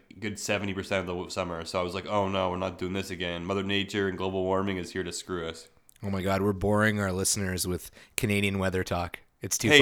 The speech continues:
Speaker 2: funny.
Speaker 1: interesting weather, though. When I got home on, uh, Friday last week, uh, there was a giant windstorm. And this is, like, a windstorm like no other. Uh, Ontario got hit really hard, but us in Quebec, we hit, we got a bit of the brunt. And my power went out from ten P M to ten A M the next morning.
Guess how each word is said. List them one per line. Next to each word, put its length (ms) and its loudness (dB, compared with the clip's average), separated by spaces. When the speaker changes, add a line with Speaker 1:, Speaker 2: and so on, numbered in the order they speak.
Speaker 2:
funny. 180 -4
Speaker 1:
interesting 300 4
weather, 240 8
though. 480 4
When 100 6
I 60 4
got 240 6
home 340 6
on, 880 0
uh, 240 -2
Friday 640 2
last 340 -4
week, 340 -8
uh, 100 2
there 100 0
was 100 0
a 40 0
giant 280 4
windstorm. 680 -4
And 180 -4
this 120 4
is, 120 2
like, 120 4
a 40 0
windstorm 320 0
like 180 0
no 220 0
other. 460 0
Uh, 60 -2
Ontario 520 6
got 160 4
hit 120 -2
really 220 2
hard, 400 4
but 180 -2
us 200 0
in 60 -6
Quebec, 380 -6
we 100 -6
hit, 200 -6
we 80 -2
got 120 2
a 40 0
bit 120 0
of 60 -4
the 80 -4
brunt. 380 6
And 680 6
my 140 12
power 260 10
went 140 4
out 180 2
from 80 -8
ten 240 0
P 320 0
M 280 2
to 60 -14
ten 200 -2
A 100 2
M 80 0
the 80 -4
next 220 -4
morning. 460 -2